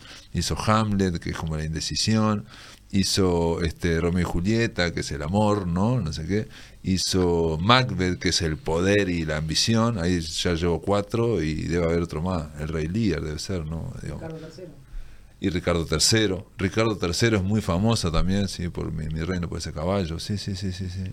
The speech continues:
Speaker 1: Este, bueno, eso. Son cosas que se despegan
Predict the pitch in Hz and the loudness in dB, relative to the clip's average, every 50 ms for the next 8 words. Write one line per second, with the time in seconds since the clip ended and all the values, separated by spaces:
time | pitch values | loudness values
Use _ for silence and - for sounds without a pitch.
0 | - - 78 67 - - - - 82 104 113 202 - - - - - - - 104 | -10 -12 -12 -12 -12 -10 -8 -4 0 0 0 0 0 -4 -10 -20 -20 -2 0 0
1 | 104 - - - - - - - - - - - - - - - - - - - | 0 0 -4 -6 -8 -10 -16 -20 -20 -20 -20 -20 -20 -20 -20 -20 -20 -18 -10 -2
2 | - 113 107 101 - 113 110 - 143 - - 104 - - 92 85 80 - - - | 0 2 2 2 2 0 2 2 0 0 0 0 2 2 2 4 4 2 0 4
3 | - 135 131 131 131 131 135 143 170 196 220 | 4 6 6 6 4 2 2 2 0 -2 -4